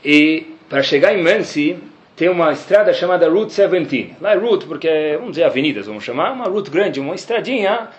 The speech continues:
seventeen que dá em Monsey. A história aconteceu faz um ano e meio atrás. O nome do indivíduo que passou por essa história é Mister Haber.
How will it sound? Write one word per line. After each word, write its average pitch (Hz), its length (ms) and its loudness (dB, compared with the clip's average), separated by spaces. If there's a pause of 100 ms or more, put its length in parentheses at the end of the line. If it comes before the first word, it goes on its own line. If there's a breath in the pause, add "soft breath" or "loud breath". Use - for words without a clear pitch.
seventeen 185 540 0
que 196 160 -8
dá 170 420 2
em 143 80 -4
Monsey. 104 380 -10 (880 loud breath)
A - 40 -20
história 214 280 4
aconteceu 190 420 2
faz 156 240 2
um 165 120 2
ano 160 100 4
e 156 40 2
meio 147 200 4
atrás. 98 560 -6 (480 soft breath)
O 127 80 -10
nome 180 260 2
do 151 100 0
indivíduo 143 460 -2
que - 80 -8
passou 147 240 -2
por 180 100 0
essa 175 120 2
história 196 420 2
é - 20 2
Mister 160 480 -2
Haber. 123 280 0